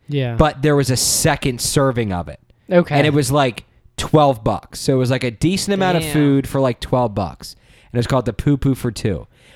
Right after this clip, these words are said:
Speaker 2: But anyway, the chicken
Speaker 1: Was
Speaker 2: like,
Speaker 1: yellow?
Speaker 2: like, legitimately, like,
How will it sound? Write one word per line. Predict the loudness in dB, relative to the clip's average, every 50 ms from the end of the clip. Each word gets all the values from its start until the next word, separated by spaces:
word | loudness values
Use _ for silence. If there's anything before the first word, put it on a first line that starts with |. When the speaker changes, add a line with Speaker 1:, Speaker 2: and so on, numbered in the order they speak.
| -8 -4
Speaker 2:
But | -2 0
anyway, | 0 2 2 2 2 0 0 -2 -4 -6 -8 _ _ _ _ _ _
the | -2 -2 -2
chicken | -2 -2 0 2 2 2 2 0 -2 -4 -4 -4 -6 -8 -12 _ _ _ _ _ _ _ -10
Speaker 1:
Was | -2 2 4
Speaker 2:
like, | 4 4
Speaker 1:
yellow? | 4 2 0 -2 -2 -6 -10 -18 _ _
Speaker 2:
like, | 0 2 2 2 0
legitimately, | 0 0 2 4 4 6 6 4 2 0 0 0 0 0 -2 -4 -8 _ _ -20 -20 _ _ _ 0
like, | 0 2 2 0 -2 -6